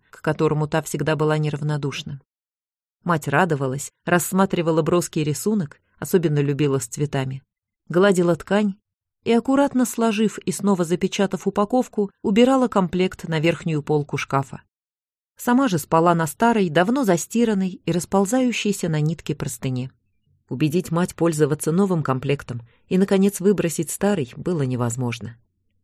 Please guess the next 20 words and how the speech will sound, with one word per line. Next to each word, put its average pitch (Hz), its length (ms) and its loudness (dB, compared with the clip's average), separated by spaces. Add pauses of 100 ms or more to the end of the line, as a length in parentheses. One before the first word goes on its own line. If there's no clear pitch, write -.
(480)
Присланные 185 580 2
Людмилой 180 400 4
Никандровной 175 680 0
деньги 202 300 4
Витек 156 360 0
считал 170 360 0
своими. 131 600 -4 (1000)
Если 220 320 2
зарплату 202 680 2
он 165 160 2
до 165 120 2
копейки, 175 680 0
ну, 185 220 -2
почти 151 460 -4
до 120 140 -4
копейки, 120 600 -4
отдавал 165 460 2
Лариске 160 460 -2
с - 60 -10
Катькой, 277 460 -4